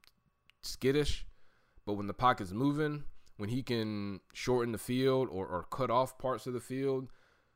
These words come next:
he looks great. And that play action looks phenomenal. With the caveat, once again, that they were playing the Cowboys, who I don't think are very good. The question you have to ask yourself with the Rams is, what is their running game actually? Because they had Todd Gurley.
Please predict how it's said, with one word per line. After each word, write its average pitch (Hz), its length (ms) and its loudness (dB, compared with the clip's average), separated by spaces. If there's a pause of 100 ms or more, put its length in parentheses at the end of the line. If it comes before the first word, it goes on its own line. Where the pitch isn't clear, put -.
(500)
he 117 160 2
looks 143 260 4
great. 120 300 4 (120)
And 98 140 -2
that 117 140 2
play 131 200 4
action 135 520 2 (340)
looks 117 480 -2
phenomenal. 113 640 2 (640)
With 127 200 0
the 147 60 -6
caveat, 131 640 4
once 104 240 -6
again, 104 260 -4
that 95 120 -6
they 95 100 -2
were 95 100 -4
playing 92 220 -8
the 87 60 -10
Cowboys, 98 540 -2
who 98 140 -6
I 95 80 -2
don't 92 240 -10
think 92 300 -12
are 85 100 -10
very 82 260 -12
good. 95 320 -4 (380)
The - 60 -20
question 139 280 2
you 139 60 6
have 123 120 6
to 107 100 0
ask 123 180 4
yourself 107 360 0
with 98 120 -8
the 87 80 -6
Rams 104 420 0
is, 90 240 -4
what 110 220 -2
is 107 140 -2
their 95 140 -2
running 95 360 -2
game 87 280 -4
actually? 78 460 -4
Because 76 480 -10
they 80 120 -4
had 113 220 -2
Todd 104 280 2
Gurley. 92 400 0